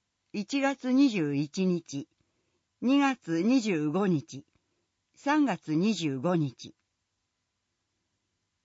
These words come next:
丸四、会計委員会。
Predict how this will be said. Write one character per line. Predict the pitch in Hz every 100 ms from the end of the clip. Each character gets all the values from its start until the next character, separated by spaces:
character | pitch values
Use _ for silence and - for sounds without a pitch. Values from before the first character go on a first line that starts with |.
| _ _ -
丸 | 208 226 254
四、 | 220 131 - _ _ _
会 | 233 285
計 | - 277 262
委 | 247 240
員 | 214
会。 | - 135 110